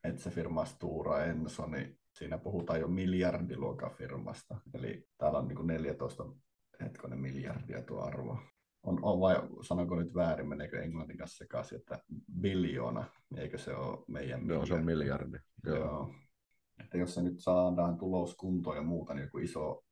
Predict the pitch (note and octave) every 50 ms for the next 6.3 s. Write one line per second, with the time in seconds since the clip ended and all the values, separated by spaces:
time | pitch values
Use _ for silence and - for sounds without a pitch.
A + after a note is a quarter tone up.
0 | - - - F2+ - - D#2 D2 D#2 - F2 D#2+ D#2 D2+ - F2+ F2 E2+ D#2+ -
1 | G#2 F#2+ F2 F2 F2 E2+ D#2+ E2 - - - E2 E2 - - F2+ F2 E2 D#2+ E2+
2 | E2+ E2+ - - - G2+ - - - - - - - - - - - - - -
3 | - G#2 F#2+ - - E2 D#2+ - - - - A2+ - - - _ - _ - G#3+
4 | G#3+ G#3+ F3+ C#3+ C#3 - D3+ - - E3 D#3+ C#3 B2 A#2+ A#2+ A#2+ - A2+ A2+ -
5 | - - A#2 - A2+ A2+ A2 - A#2 A2 - - - G2 F2 C2+ - - - -
6 | C#2+ C#2 - - _